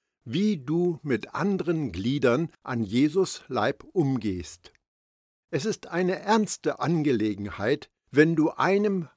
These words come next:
von Gottes Kindern Schaden zufügst. Daraus folgt, die am meisten umsorgte Gruppe von Menschen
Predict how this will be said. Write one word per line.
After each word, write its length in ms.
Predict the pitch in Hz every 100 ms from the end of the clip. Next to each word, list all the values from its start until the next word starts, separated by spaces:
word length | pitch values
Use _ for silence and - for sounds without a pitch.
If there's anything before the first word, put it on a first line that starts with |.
| _
von 320 | - 147 113
Gottes 560 | 95 170 - 190 - -
Kindern 540 | - 120 120 143 156 -
Schaden 560 | - 196 196 190 127
zufügst. 840 | - 120 - - 92 - - - _ _ _ _ _ _ _ -
Daraus 320 | 135 147 131
folgt, 540 | - 139 170 220 - - _ _ _ -
die 140 | 180
am 240 | 160 127 131
meisten 640 | 156 214 214 - - 202
umsorgte 880 | 151 139 120 117 156 196 _ 180 156
Gruppe 540 | 113 101 156 - 202
von 280 | - 160 143
Menschen 680 | 143 160 180 - 135 113